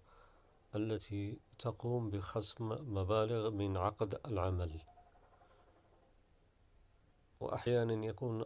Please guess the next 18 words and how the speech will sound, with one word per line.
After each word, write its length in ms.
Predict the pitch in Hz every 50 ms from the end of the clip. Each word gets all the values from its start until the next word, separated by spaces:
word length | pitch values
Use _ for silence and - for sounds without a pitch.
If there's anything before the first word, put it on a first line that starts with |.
| -
الخصم، 880 | - 123 110 104 107 107 107 98 - - - 120 - - - 113 107 104
آه، 540 | 101 98 95 92 92 92 92 90 90 90 92 - - - - - - - - - - - - - - _ - - _ _ - _ - - - - - - - - - - -
يض-، 420 | 107 104 107 107 104 104 127 131 -
يضر 480 | - 127 113 - 131 123 117 117 113
الطرف 420 | 107 - - 120 120 117 98 - -
الضعيف 440 | 107 92 113 107 101 101 107 101 95
في 60 | -
العقد 420 | 98 87 85 95 98 - 92 95
أي 140 | - - 120
العامل 460 | 101 92 92 98 95 92 87 85 87 87 - - _ _ _ - - - - - _ _ - - _ _ _ _ _ _ _ _ _ -
في 260 | - 107 107 104 101
غياب 720 | 95 90 104 104 107 110 107 104 95 90 95 92 92 92 - -
أي 200 | 123 107 104 104
تشريع 520 | - 113 107 - - 107 104 104 101 95
قانوني 800 | 92 - - 101 95 98 101 101 104 104 107 107 107 - - 123
يحمي 600 | 110 104 - - 104 101 101 101 101 120 - - - - - - - _ _ - _ _ _ _ _ _ _ - _ _ -
الطبقة 640 | - 92 - 117 107 95 107 104 - - 104 - -
العاملة. 600 | 113 104 92 95 98 95 90 90 87 82 90 90